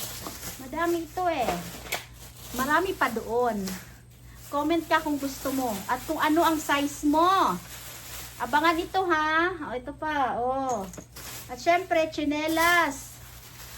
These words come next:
Bumili ulit ako ng tsinelas. Ito naman ay size ten. At marami tayong tsinelas na ganito. Tagpipiso naman ito. Ito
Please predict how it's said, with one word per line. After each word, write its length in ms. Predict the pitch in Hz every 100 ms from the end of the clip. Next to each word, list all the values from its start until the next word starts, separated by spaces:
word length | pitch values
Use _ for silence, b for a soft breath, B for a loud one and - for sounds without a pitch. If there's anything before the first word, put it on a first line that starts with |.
| - - -
Bumili 400 | 254 277 302 294
ulit 240 | 320 339
ako 160 | 330 339
ng 160 | 330 330
tsinelas. 560 | 330 320 330 330 339 330
Ito 160 | 330
naman 400 | 349 349 339 349
ay 160 | 320 330
size 400 | 339 330 330 330 -
ten. 480 | 339 359 311 233 196 180 - - - - - 269
At 80 | 277
marami 400 | 294 320 330 330
tayong 400 | 311 320 320 311
tsinelas 480 | 302 294 302 311
na 160 | 302 277
ganito. 560 | 277 277 285 285 220 175 - - - - - - - - - - -
Tagpipiso 720 | - 285 277 330 - 330 339 330
naman 320 | 320 320 311
ito. 320 | 294 - 285 208 170 - - - - - - - - - - - - - - - - - - - - - - - -
Ito 140 | 214